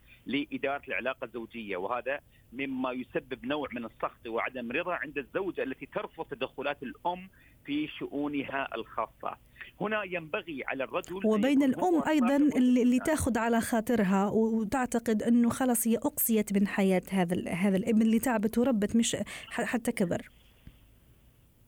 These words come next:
Speaker 1: لي أن الأم يجب أن تعي بأن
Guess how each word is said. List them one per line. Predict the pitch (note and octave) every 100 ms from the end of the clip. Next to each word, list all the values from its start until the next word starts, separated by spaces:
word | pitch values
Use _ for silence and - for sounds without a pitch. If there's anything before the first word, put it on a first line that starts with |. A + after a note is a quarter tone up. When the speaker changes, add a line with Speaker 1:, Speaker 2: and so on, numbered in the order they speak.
| _ D#3
Speaker 1:
لي | F#3+ -
أن | D3
الأم | B2+ - D#3+ D#3+
يجب | F3 - D3+
أن | C#3+
تعي | D#3+ C#3+ A#2+ F#2 - _ _ -
بأن | G3 - D#3 C#3+ A2+